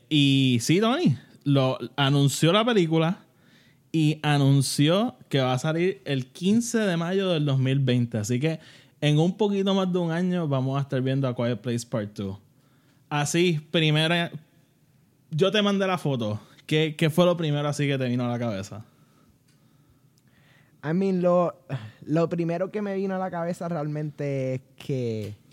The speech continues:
Speaker 2: es el tipo de película que, uno, no sé qué esperarme, pero a la misma vez, dos, no importa lo que venga de ella, estoy casi seguro que me va a gustar.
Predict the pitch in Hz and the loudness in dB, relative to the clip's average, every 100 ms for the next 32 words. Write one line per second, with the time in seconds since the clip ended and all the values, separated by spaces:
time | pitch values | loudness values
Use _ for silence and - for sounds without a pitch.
0 | _ _ _ _ _ _ _ _ _ _ | _ _ _ _ _ _ _ _ _ _
1 | _ _ _ _ _ _ _ _ 160 165 | _ _ _ _ _ _ _ _ 0 2
2 | 190 - 180 185 180 175 175 170 170 151 | 0 0 0 2 2 2 -2 0 0 0
3 | 139 143 135 - 208 220 214 208 - - | -2 -4 -4 -2 2 2 2 -2 -4 -4
4 | 165 175 190 180 202 190 190 - 175 160 | 0 2 2 0 -2 -2 -4 -2 0 0
5 | 147 113 110 131 - 143 151 151 156 175 | 0 -2 -4 -6 -4 -2 0 0 0 0
6 | 185 190 147 147 175 160 - 143 156 175 | 0 -2 -2 0 0 0 -4 -2 0 0
7 | 170 190 185 175 170 165 147 147 151 160 | 0 -2 -2 -2 -2 -2 -4 -4 -4 -4
8 | 151 160 160 139 120 123 - _ _ _ | -2 -2 -2 -4 -6 -10 -14 _ _ _
9 | _ _ _ _ _ - 160 156 151 190 | _ _ _ _ _ -8 -4 -4 -4 -6
10 | 196 185 180 165 170 156 160 160 - 135 | -2 0 0 -2 -2 -2 -4 -6 -6 -8
11 | 107 | -8